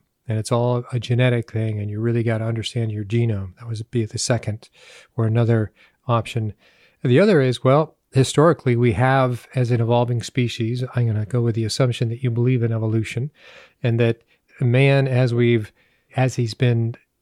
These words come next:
extracted in the fossils and such, really, modern man came to be about two hundred thousand years ago, and from our chimps to going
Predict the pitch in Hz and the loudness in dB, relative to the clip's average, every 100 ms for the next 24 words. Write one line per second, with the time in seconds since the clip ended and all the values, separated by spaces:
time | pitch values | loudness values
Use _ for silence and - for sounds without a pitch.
0 | _ _ _ - - - 147 143 143 123 | _ _ _ -10 -8 0 0 2 0 0
1 | 113 - 160 156 - 117 107 110 117 107 | -2 -2 -2 -2 -2 -4 -4 -6 -6 -4
2 | 120 117 - - - - _ _ - 151 | -4 -4 -8 -16 -20 -20 _ _ 0 2
3 | 143 139 - _ _ _ _ - 123 135 | 2 0 -6 _ _ _ _ -6 2 4
4 | 135 123 123 120 117 - 135 120 131 _ | 4 2 2 0 -2 -2 -2 -2 -4 _
5 | _ _ _ _ _ - 131 123 120 113 | _ _ _ _ _ -4 0 2 2 0
6 | 113 107 139 113 107 110 104 127 180 160 | -2 0 0 2 2 0 0 2 2 2
7 | 135 131 131 127 120 _ - _ _ _ | 2 2 4 2 -2 _ -20 _ _ _
8 | - 135 123 117 113 110 107 104 90 _ | -6 -2 2 2 2 0 -2 -4 -10 _
9 | _ _ _ - 113 107 104 98 _ _ | _ _ _ -2 0 0 -4 -10 _ _
10 | _ _ _ _ - 113 - 147 123 - | _ _ _ _ -10 -6 2 2 2 -4
11 | - - - 110 107 110 110 110 107 | -14 -12 -6 -4 -2 -2 -2 -2 -6